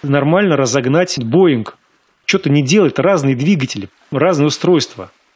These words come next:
Они просто не подойдут для этих моделей. Не взлетит Боинг там или самолет такого размера, как Боинг, пускай это Ту будет или Ил, неважно, не взлетит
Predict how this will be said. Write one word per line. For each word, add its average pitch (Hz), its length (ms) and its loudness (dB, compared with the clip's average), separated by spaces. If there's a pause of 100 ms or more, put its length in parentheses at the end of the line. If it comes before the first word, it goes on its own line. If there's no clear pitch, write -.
(140)
Они 143 180 2
просто 185 340 0
не 156 100 2
подойдут 165 520 0
для 131 80 2
этих - 220 -6
моделей. 123 560 -4 (680)
Не 196 180 2
взлетит 185 420 0
Боинг 151 480 2
там 117 180 -2
или 120 80 -2
самолет 143 580 0 (240)
такого 127 380 0
размера, 127 320 0
как 120 180 -4
Боинг, 120 400 -2
пускай - 240 -2
это 127 120 -4
Ту 185 160 0
будет 131 320 -2
или 120 120 -2
Ил, 160 300 0
неважно, 120 440 -2 (540)
не 160 180 2
взлетит 170 520 -2